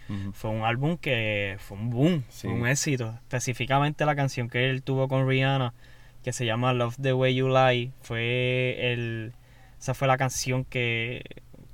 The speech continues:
Speaker 2: que se trepó. <laughs>
Speaker 1: Sí, ahí tiene un montón. Esa, es, es bueno que menciones eso porque
Speaker 2: <laughs>
Speaker 1: en la década esta de popularidad de Eminem, que fue del dos mil al dos mil diez más o menos,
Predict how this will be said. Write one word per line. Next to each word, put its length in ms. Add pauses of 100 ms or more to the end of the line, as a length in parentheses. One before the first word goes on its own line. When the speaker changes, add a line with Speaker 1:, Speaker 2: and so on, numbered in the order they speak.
Speaker 2:
que 200
se 220
trepó. 360 (160)
<laughs> 240
Speaker 1:
Sí, 220 (240)
ahí 120
tiene 220
un 80
montón. 440 (480)
Esa, 400
es, 280
es 120
bueno 300
que 120
menciones 500
eso 320
porque 440
Speaker 2:
<laughs> 320
Speaker 1:
en 180
la 140
década 600
esta 380
de 340
popularidad 920
de 280
Eminem, 300
que 100
fue 220
del 880
dos 160
mil 180
al 100
dos 120
mil 160
diez 160
más 140
o 100
menos, 260